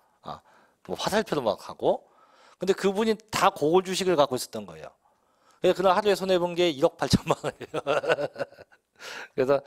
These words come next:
뭐 술 먹으러 간다는데, 근데 그분은 주식을 매일 매매해도 양도세를 내지 않아요. 그래서, 어, 보통 상장 주식은 근데 양도세를 내-, 안 냅니다. 그런데도 불구하고 내는 경우가 있대, 내는 경우가. 언제냐? 첫째,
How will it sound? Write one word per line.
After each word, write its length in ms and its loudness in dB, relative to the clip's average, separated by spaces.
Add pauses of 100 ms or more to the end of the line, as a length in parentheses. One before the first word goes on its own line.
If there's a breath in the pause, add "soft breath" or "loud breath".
(340 loud breath)
뭐 100 -2
술 120 -2
먹으러 220 4
간다는데, 600 0 (1800 soft breath)
근데 220 4
그분은 720 0
주식을 360 -4
매일 280 2
매매해도 580 0
양도세를 460 -2
내지 220 -2
않아요. 640 -6
그래서, 220 0 (360 loud breath)
어, 180 -2
보통 300 -2
상장 340 2
주식은 220 0
근데 240 0
양도세를 400 -2
내-, 80 0
안 160 -4
냅니다. 380 0 (640)
그런데도 380 4
불구하고 760 6 (440)
내는 320 4
경우가 240 4
있대, 160 -4
내는 260 -2
경우가. 280 -4
언제냐? 720 4
첫째, 500 2